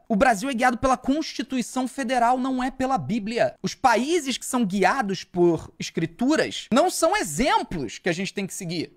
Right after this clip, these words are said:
O Afeganistão, é a Arábia Saudita. Eles querem, com a mesma lei, transformar o aborto num crime de homicídio. Uma mulher que decide hoje abortar no Brasil, ela tem que recorrer à ilegalidade. E se ela for pega,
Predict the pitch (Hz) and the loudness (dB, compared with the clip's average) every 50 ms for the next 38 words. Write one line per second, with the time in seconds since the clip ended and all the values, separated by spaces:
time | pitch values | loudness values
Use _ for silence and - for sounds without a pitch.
0 | _ _ - - - 175 - 233 220 226 240 254 247 - - - 247 247 247 240 | _ _ -4 0 0 2 2 2 2 2 2 2 0 -4 0 0 2 2 0 -2
1 | 240 - 165 180 196 202 196 185 214 208 - 254 247 220 165 180 226 247 - - | -2 2 4 4 6 6 4 4 2 0 2 0 0 0 0 -2 -2 -4 -4 -2
2 | - 233 226 - 208 254 254 - - - - 214 240 269 294 285 196 160 135 - | -2 -2 2 2 2 2 0 -4 -4 0 2 4 4 4 2 0 -2 -4 -4 -2
3 | - 226 240 240 233 180 165 156 151 139 147 180 190 165 151 190 240 262 214 147 | -2 0 2 2 0 0 0 0 0 0 0 0 0 2 2 0 0 -2 -4 -8
4 | - - 226 294 339 - - - 247 202 190 202 208 208 202 165 135 127 151 202 | -6 -4 -4 -4 -4 -6 -4 -2 0 2 2 2 2 4 4 2 2 0 -4 -4
5 | 262 285 - - - - 139 - - - 196 233 277 285 - - - 220 247 277 | -4 -4 -8 -10 -10 -8 -10 -8 -6 -4 -4 -2 -2 -4 -6 -6 -4 -4 -4 -4
6 | 294 220 254 294 302 320 - - - - 226 247 285 233 147 117 117 104 - - | -6 -6 -6 -6 -6 -6 -10 -12 -14 -12 -10 -8 -6 -6 -8 -8 -8 -10 -12 -8
7 | _ - 233 254 247 254 208 170 165 147 139 - - 160 156 175 160 - - 240 | _ 0 0 2 2 2 4 4 4 4 4 2 -6 -4 -2 -2 -4 -4 -6 -6
8 | 269 240 202 214 170 165 160 - 165 143 143 151 139 - - 165 156 156 151 156 | -6 -6 -4 -2 -2 -2 0 0 0 0 0 -2 -4 0 2 2 2 2 0 0
9 | 156 147 143 117 117 127 120 98 - _ - - 147 156 147 - - 214 247 254 | 0 0 0 -2 -6 -8 -8 -8 -10 _ 2 4 4 4 4 2 0 0 0 0
10 | - 226 208 208 208 208 202 180 143 143 143 135 131 135 135 165 214 233 208 156 | -2 2 2 2 2 2 -2 -2 -2 0 -2 0 2 0 0 0 0 -2 0 2
11 | 160 151 143 143 143 135 135 143 180 196 185 277 302 - - 202 - - 294 320 | 2 2 2 2 0 2 2 4 2 2 0 -2 -8 -4 -4 -4 -2 2 2 4
12 | 320 311 - - 220 190 - - - - - - 226 277 294 226 160 123 - - | 4 4 2 2 -2 -2 -2 -4 -18 -8 -4 -2 0 0 0 0 0 -2 -2 -4
13 | - | -4